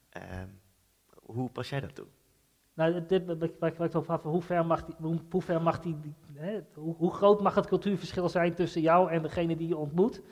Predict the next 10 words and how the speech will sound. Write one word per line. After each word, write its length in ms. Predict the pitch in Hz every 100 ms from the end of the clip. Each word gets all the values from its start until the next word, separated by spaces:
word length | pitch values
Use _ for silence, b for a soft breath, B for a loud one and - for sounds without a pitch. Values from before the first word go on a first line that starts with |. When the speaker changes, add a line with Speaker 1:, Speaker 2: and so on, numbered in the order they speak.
| B B B B B
Speaker 2:
die 140 | 175
dan, 160 | 170 151
die 120 | 170
dan 140 | 160 160
toch 180 | 190
je 120 | - 165
naast 360 | 165 156 -
is? 180 | 131 123
En 80 | 143
het, 180 | 143